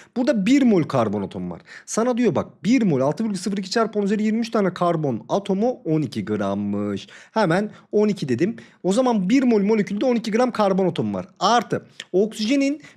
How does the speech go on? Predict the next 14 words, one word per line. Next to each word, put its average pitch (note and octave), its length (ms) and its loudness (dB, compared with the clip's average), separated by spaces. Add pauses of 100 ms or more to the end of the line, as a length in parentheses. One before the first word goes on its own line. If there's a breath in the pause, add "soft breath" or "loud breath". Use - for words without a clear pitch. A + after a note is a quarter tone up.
(120)
bir B3 260 2
molü A3 220 2
on A#3 140 0
altı A3+ 260 -2
grammış. E3 500 -2
Burada A3 260 0
bir C4 120 2
molünden A#3 500 2 (100)
iki G#3 220 -6
katı A3+ 260 -2
kadar G3 240 2
oksijen C3 380 -4
atomu G#2+ 280 -4
gelir. C3 280 -4